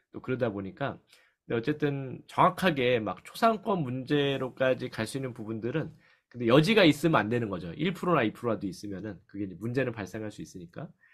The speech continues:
그래서 저도 추천드리고 싶은 거는 어쨌든 그 브랜드를 만든다라고 하면은, 어, 자체 모델을 만드시는 게 좋을 것 같다. 좀 독특한 아이덴티티를 가진 모델을 만들고, 그거는 이제 그 스테이블 디퓨전을 쓰시는 게 좀 필요해요. 이제 지금 저희가 오늘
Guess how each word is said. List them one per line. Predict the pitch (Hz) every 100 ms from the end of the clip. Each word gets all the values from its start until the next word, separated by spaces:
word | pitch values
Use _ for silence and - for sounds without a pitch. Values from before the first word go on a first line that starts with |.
| _ _
그래서 | 123 117
저도 | 123 123 139 135 123
추천드리고 | 117 - 214 185 160
싶은 | 147 - 175
거는 | 147 143 160 - _ _ _
어쨌든 | 107 120 135 117 117 107
그 | 101
브랜드를 | 101 165 196 190 170 165
만든다라고 | 151 110 123 127 120 113
하면은, | 139 151 131 156 - _ _ _
어, | - 98 98
자체 | 131 - 202
모델을 | 127 151 185
만드시는 | 165 107 113 120 123 113
게 | 107
좋을 | 104 98
것 | -
같다. | 165 151 85 85 85 -
좀 | - -
독특한 | 117 - 165 160
아이덴티티를 | 110 104 120 113 - - 104
가진 | - 85 87 104 165 _ _ _
모델을 | 104 113 120 120
만들고, | 113 87 98 101 156 - -
그거는 | 131 151 160 151
이제 | 113 113 113
그 | 110
스테이블 | - 254 240 180
디퓨전을 | 156 156 160 147
쓰시는 | 143 180 175 143
게 | 120
좀 | 117
필요해요. | - - 180 92 80 -
이제 | - 87
지금 | 78 123 131 127 113
저희가 | 104 120 123 113
오늘 | 117 123 113